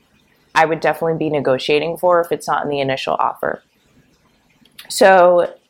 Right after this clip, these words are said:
so if it's big tech job, you can go to levels dot F Y I. If it's a non-big tech job, you can go to Glassdoor, get a sense of what the average salary f-, and, and they also include benefits in there to see,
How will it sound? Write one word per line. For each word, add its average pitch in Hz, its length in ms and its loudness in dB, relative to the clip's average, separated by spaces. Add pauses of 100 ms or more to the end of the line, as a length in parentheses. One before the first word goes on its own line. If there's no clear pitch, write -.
so 208 220 2
if - 240 4
it's 262 140 -6
big 233 160 2
tech 220 300 -4
job, 202 260 4
you 196 80 -2
can 214 100 0
go 202 100 4
to 185 80 2
levels 180 300 2
dot 175 420 -2 (300)
F 175 340 2
Y 175 160 0
I. 160 340 0 (300)
If - 80 -4
it's 214 120 -2
a 226 60 4
non-big 240 460 4
tech 214 240 0
job, 180 380 4
you 180 100 -2
can 196 140 -4
go 185 100 4
to 175 80 2
Glassdoor, 170 880 0
get 165 160 0
a 160 80 0
sense 160 400 -2
of 151 240 0
what 156 120 0
the 156 160 -4
average 151 480 -2 (240)
salary 151 680 0
f-, - 260 -16 (240)
and, 175 480 0
and 220 140 2
they 233 100 4
also 214 300 2
include 185 340 -2
benefits 160 540 0
in 165 140 -2
there 156 380 0 (800)
to 208 160 4
see, 175 500 4